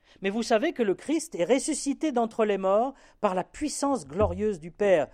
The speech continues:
Nous aussi, nous avons reçu une nouvelle vie et nous sommes appelés à mener notre existence sur un plan nouveau. »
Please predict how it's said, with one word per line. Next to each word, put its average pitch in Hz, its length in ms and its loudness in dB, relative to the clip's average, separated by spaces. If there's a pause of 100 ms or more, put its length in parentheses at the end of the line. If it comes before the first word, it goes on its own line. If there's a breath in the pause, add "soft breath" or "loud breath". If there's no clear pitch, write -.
(260 soft breath)
Nous 285 380 2
aussi, 202 480 -4 (300)
nous 202 160 -2
avons 196 180 2
reçu 208 400 -2
une 175 140 -8
nouvelle 226 320 0
vie 160 320 -12 (280 loud breath)
et 165 80 -8
nous 208 120 -4
sommes 214 220 -2
appelés 220 280 0
à 220 80 4
mener 202 500 -2
notre 180 280 -4
existence 190 840 -6 (220 soft breath)
sur 175 320 -4
un 151 100 -2
plan 165 500 -4 (440 soft breath)
nouveau. » 120 560 -14